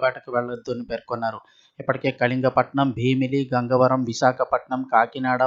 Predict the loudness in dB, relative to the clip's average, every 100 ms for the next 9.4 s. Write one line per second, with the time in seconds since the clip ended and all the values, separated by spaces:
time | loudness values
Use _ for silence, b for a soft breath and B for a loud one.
0 | 0 -4 -4 -6 -2 -4 -4 -4 0 0
1 | 0 -2 0 0 0 0 0 0 -2 -4
2 | -6 -10 -8 -8 0 0 0 -4 -4 0
3 | 0 0 B B B -4 2 6 6 8
4 | 6 4 4 4 6 4 4 2 2 4
5 | 4 4 2 0 -2 -2 0 0 0 -2
6 | -2 0 0 0 -2 -6 -6 -6 -8 -8
7 | -6 -2 0 -2 -4 -10 -12 -12 -4 -4
8 | -4 _ b b b -4 2 4 4 4
9 | 2 2 2 2